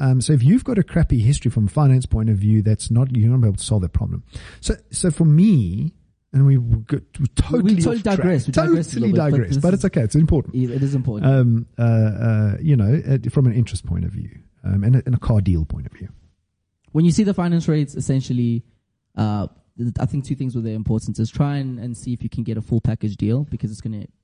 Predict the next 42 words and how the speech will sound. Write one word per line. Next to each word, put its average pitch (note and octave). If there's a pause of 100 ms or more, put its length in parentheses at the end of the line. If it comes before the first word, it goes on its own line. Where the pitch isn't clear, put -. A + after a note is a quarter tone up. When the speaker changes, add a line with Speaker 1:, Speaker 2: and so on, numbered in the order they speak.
(100)
Speaker 2:
decrease A#2
your G#2+
price G#2
anyways. C#3+ (460)
And B2
with B2
regards C#3+
to C#3+
the C3
finance B2
rates, A2+ (720)
you A#2+
know, G#2+
try B2
and A#2+
see, A#2 (140)
go, C#3
go C3+
back C3
to, A2+
um, G#2+
Speaker 1:
I C#3+
suppose G3
the F3+
message C#3+
is G#2+
don't C#3+
try G3+
and F#3
do B2
all A#2
three A#2+
legs F#2+ (380)
Speaker 2:
Separately. G2+
Speaker 1:
separately. G#2
Speaker 2:
Yeah. G2+ (100)
Speaker 1:
Um, A2+ (260)
sometimes D#3
you B3
might A3
win, C3 (340)
Speaker 2:
Mm-hmm. A2+